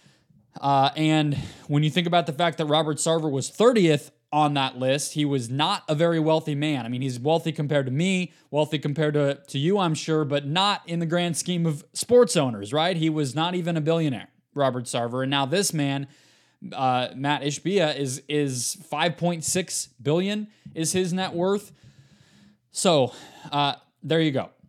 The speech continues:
That's number one. It's important to have a very wealthy person if you're,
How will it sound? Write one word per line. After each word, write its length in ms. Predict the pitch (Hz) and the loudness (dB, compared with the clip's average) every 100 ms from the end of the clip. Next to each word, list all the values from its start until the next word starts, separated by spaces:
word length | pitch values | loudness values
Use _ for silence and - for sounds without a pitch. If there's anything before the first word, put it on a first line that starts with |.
| _ _ _ | _ _ _
That's 260 | 139 147 151 | 2 2 2
number 180 | 147 139 | -2 -2
one. 240 | 113 85 _ _ _ _ _ _ _ _ _ _ - | -4 -10 _ _ _ _ _ _ _ _ _ _ -10
It's 160 | 131 | -4
important 540 | 151 - 180 175 160 - | -4 0 0 0 -2 2
to 140 | 175 | 2
have 340 | 151 156 151 143 | 4 4 4 2
a 120 | 147 | 0
very 260 | 135 151 151 | 2 2 2
wealthy 320 | 147 147 147 | 2 2 -2
person 460 | 143 147 147 139 | 0 -2 0 -4
if 180 | 139 131 | -6 -6
you're, 340 | 139 139 131 | -2 -2 -2